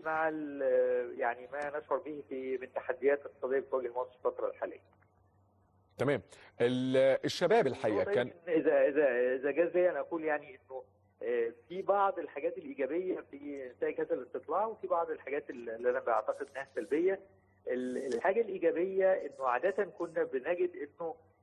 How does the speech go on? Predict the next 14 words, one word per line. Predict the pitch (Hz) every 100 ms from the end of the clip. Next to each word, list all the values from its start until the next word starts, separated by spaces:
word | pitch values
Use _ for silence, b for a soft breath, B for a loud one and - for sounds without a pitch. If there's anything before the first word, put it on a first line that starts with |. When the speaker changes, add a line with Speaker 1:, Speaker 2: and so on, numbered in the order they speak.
| _ 120
Speaker 1:
ال-، | 113 120 117 113 113 113 104 113
الناس | 127 175
بتوافق | 160 - 139 - - 123 131
على | 127 107
أداء | 165 165
الرئيس، | 156 131 185 202 _ _ _ _ 127
آه، | 120 120
عادة | 113 110 175 180
السبب | 147 - 165 170 160
الرئيسي | 127 131 - 170 127
بيكون | 120 147 160 - -
ال-، | - 110 110
استعادة | - - 127 139 131
الأمن. | 101 92